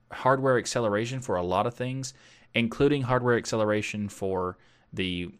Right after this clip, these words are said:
uh, preview window as well as the, uh, timeline. So that it's, it, they kind of are compensating for not having proxies. Uh, but,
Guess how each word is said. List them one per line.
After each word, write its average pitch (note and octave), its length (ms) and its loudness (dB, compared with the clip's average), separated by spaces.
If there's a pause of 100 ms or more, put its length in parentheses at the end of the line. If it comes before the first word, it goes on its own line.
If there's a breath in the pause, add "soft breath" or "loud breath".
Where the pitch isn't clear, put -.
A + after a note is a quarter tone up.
(220)
uh, E2+ 140 -2
preview B2 400 -2
window C3 480 0 (380 soft breath)
as G2 180 -2
well G#2 160 0
as G2 180 -4
the, F#2 480 -8
uh, F2+ 280 -6
timeline. B2+ 640 -4
So - 220 -8
that F#2+ 160 -6
it's, - 220 -12
it, F#2+ 220 -12 (440)
they G#2+ 120 -4
kind B2 300 -2
of A2 80 -2
are A2 40 -12
compensating A#2 500 -4
for G2+ 100 -8
not G2 160 -4
having G#2 260 -4
proxies. B2+ 460 -6 (460 soft breath)
Uh, F2 180 -4
but, F2 320 -4